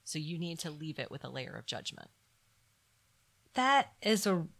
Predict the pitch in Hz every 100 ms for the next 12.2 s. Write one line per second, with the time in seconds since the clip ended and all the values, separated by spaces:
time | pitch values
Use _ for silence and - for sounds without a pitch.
0 | - - 233 240 302 254 170 180 180 175
1 | 175 165 - 175 165 170 175 196 180 -
2 | 190 202 202 202 196 185 196 180 - -
3 | 175 170 170 156 - - - - - -
4 | _ _ _ _ - 175 175 160 151 143
5 | _ _ _ - - 208 202 196 220 202
6 | 196 170 180 180 - 196 180 185 185 175
7 | 160 175 156 - 170 170 - 165 160 156
8 | - - 175 170 165 151 170 - - -
9 | - - - 180 196 175 170 165 165 165
10 | 165 160 165 - 160 160 165 151 151 156
11 | 151 165 165 170 160 156 156 160 175 175
12 | 180